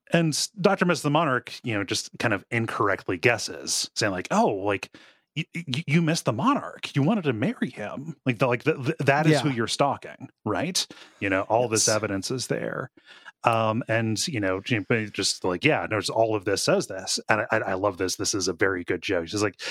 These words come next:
Speaker 1: "Yeah, no, it started as kind of a checklist. And then I had all these pictures and I got some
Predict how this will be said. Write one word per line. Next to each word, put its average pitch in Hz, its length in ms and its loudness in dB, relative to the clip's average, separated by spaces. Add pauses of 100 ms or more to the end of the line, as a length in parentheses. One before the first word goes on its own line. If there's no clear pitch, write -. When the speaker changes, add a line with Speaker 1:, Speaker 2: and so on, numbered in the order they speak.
(160)
Speaker 1:
"Yeah, 254 380 4
no, 202 200 2
it 185 100 -2
started 233 360 0
as 208 100 -4
kind 170 160 0
of 131 60 2
a 107 60 -4
checklist. - 800 -2
And - 80 -18 (140)
then 143 120 4
I - 40 2
had 123 80 0
all 110 60 -2
these 101 180 -4
pictures 175 800 0
and 101 100 -8
I 95 80 -8
got 98 200 -4
some 82 220 -10